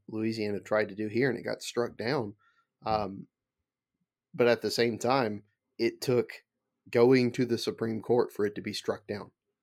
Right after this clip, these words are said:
right? Uh, it had to get that far for it to be struck down.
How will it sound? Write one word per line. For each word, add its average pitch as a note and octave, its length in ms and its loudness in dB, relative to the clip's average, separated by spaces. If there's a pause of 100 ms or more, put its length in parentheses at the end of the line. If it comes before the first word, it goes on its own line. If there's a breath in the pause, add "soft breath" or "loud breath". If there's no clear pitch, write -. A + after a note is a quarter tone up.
(440)
right? F#2+ 260 -6 (220)
Uh, G2 240 -6
it G#2 160 0
had A2 260 2
to F2+ 60 -8
get A2 260 -2 (160)
that G#2+ 320 -4
far G2+ 460 -4 (400 soft breath)
for G#2+ 160 2
it G#2 100 0
to G2+ 80 -4
be G2 140 -8
struck - 360 -2
down. G2+ 280 -4